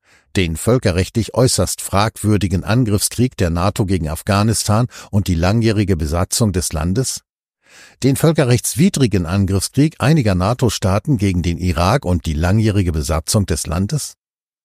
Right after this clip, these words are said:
die völkerrechtswidrigen Angriffe von nato-Staaten in Syrien und die Billigung und Unterstützung eines mutmaßlichen Genozids der Palästinenser nicht zu nennen, so wie Scholz in seiner Regierungserklärung, ist stark verkürzend.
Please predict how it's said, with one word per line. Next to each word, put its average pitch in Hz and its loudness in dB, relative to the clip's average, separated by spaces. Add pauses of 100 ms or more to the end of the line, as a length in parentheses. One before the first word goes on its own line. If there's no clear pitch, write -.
(280)
die 123 -2
völkerrechtswidrigen 147 0
Angriffe 123 0
von 107 -2
nato-Staaten 98 -2
in 87 -4
Syrien 90 0
und 156 0 (560)
die 101 2
Billigung 127 2
und 92 0
Unterstützung 104 -2
eines 90 -2
mutmaßlichen 101 0
Genozids 95 -2
der 90 -2
Palästinenser 95 -2
nicht 120 -2
zu 123 0
nennen, 143 2 (300)
so 92 0
wie 82 -2
Scholz 107 0
in 87 -2
seiner 95 0
Regierungserklärung, 101 -2 (260)
ist - -2
stark - -2
verkürzend. - -6